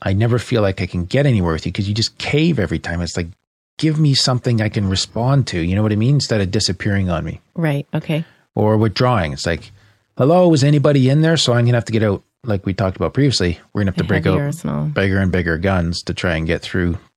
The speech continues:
Speaker 1: the wall.
Speaker 2: Hmm. Okay.
Speaker 1: Okay, so we wanna watch for things, you know, that aren't, like, instantly fatal, but it's like radiation slowly builds up to a fatal disease.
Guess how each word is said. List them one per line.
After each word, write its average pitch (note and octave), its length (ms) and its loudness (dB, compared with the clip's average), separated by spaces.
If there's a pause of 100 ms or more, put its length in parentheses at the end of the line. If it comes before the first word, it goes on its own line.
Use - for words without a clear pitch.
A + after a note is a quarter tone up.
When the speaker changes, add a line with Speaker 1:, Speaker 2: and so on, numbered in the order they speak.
Speaker 1:
the - 80 -2
wall. F2+ 380 0 (260)
Speaker 2:
Hmm. F3+ 220 2 (340)
Okay. F3 340 -2 (260)
Speaker 1:
Okay, G#2 320 0
so G2+ 260 0 (360)
we A#2 80 2
wanna C#3+ 240 4
watch C3+ 320 2
for A#2 100 -2
things, A2 520 0 (520)
you G#2+ 80 2
know, F#2+ 240 0 (220)
that G#2 180 2
aren't, G#2 220 0
like, F2+ 200 -2 (240)
instantly C3+ 400 0
fatal, C3 460 2 (340)
but G2+ 140 0
it's - 140 -4
like F2+ 160 -2
radiation F2 760 0
slowly F2 380 -2
builds D#2+ 320 -2
up D#2 180 -2 (520)
to E2+ 120 -2
a E2+ 40 -2
fatal D#2+ 300 -2
disease. C#2+ 500 -6